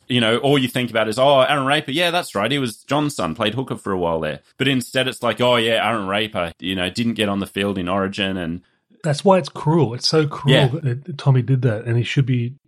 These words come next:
Speaker 2: rolling in his grave over that.
Speaker 1: Yeah, I agree. Like, it was just unnecessarily cruel. But Tommy's legacy in terms of Origin in nineteen ninety-seven isn't the Aaron Raper incident.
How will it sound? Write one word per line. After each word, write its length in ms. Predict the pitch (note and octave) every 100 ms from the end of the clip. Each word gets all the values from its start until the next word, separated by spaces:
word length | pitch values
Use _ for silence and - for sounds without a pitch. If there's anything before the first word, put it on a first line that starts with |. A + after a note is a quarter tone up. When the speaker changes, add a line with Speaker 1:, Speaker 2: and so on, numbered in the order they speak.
| _
Speaker 2:
rolling 320 | C#3+ C3+ C3 B2
in 60 |
his 120 | A#2 A2
grave 300 | A#2+ B2+ A#2
over 220 | A2 G2+
that. 200 | A2+ C#3 C#3 _ _ -
Speaker 1:
Yeah, 240 | G#2 F#2 -
I 140 | A#2+
agree. 400 | A2 F#2+ F2 E2
Like, 200 | D#2 F#2 -
it 80 |
was 260 | G2 F#2+ - _ -
just 200 | B2 C#3 -
unnecessarily 880 | A#2+ A#2 G#2+ G#2+ - F#2 F#2 F#2 E2+
cruel. 460 | - E2+ E2 C#2 _ _ _
But 300 | D#3 E3+ - _
Tommy's 340 | - A3 A#3 D3
legacy 600 | C3+ C3+ C#3+ C3 A#2 A2+
in 280 | - A2 G#2+
terms 300 | A2+ G#2+ G#2+
of 80 |
Origin 440 | F2+ G#2 G#2 G#2+ G2+
in 100 | F#2+
nineteen 340 | F#2+ F#2 F2+
ninety-seven 680 | F2+ F#2 F2 F#2+ E2 F2+ F2 _ _ -
isn't 340 | D3+ D#3+ D3
the 140 | A2+ A#2
Aaron 240 | G#2 G2+
Raper 300 | F#2+ G2 G2
incident. 680 | F#2+ G2 G2+ - G2+ G2+ G2+